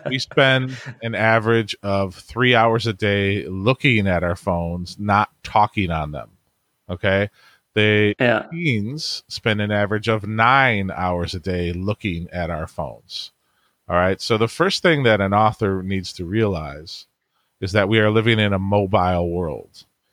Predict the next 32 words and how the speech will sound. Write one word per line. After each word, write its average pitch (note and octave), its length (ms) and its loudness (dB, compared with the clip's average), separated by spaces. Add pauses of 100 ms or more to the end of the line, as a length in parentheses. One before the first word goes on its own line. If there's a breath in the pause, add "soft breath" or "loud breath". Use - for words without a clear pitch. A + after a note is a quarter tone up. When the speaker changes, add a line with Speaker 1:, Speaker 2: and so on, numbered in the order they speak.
(280)
Speaker 2:
and G2 420 2
people G#2 640 0
are F#2+ 320 -2
staring A2+ 560 2
at G#2+ 160 0
their F#2+ 160 0
phones, E2+ 920 -4
uh, E2+ 300 -4 (240)
hours G2+ 360 0
and G2 120 -2
hours F2+ 320 -2
and F#2 100 -4
hours E2+ 400 -2
per - 180 -6
day. F#2 440 0 (640 soft breath)
So B2 200 0
keep - 260 -6
that A3 220 2
in C3+ 60 -2
mind A#2+ 640 4
when G#2 560 0 (220)
you G#2 200 0
are G#2 100 2
thinking A#2 320 -2
about G2 260 2
how A2+ 180 2
somebody A2 440 0
might A2 380 0 (100)
come G#2+ 180 -4
across G2+ 580 0
your G2 120 -4
book. F2 300 -4